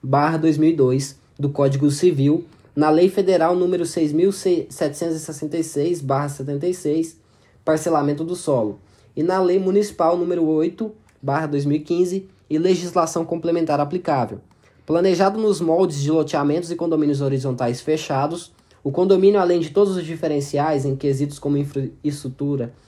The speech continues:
e qualidade de materiais empregados, busca bem-estar nas relações humanas e comunitárias dos moradores do empreendimento,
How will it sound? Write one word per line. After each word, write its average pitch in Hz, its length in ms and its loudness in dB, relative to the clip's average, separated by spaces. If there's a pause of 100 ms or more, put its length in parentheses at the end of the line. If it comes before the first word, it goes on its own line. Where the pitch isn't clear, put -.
(200)
e 131 80 -6
qualidade 147 520 0
de 160 60 -8
materiais 143 500 0
empregados, 127 760 -2 (840)
busca 180 380 4
bem-estar 156 800 0
nas 135 220 -2
relações 160 480 0
humanas 165 420 0
e 165 60 -8
comunitárias 170 640 0
dos 147 160 0
moradores 160 580 0
do 143 60 -4
empreendimento, 131 640 -4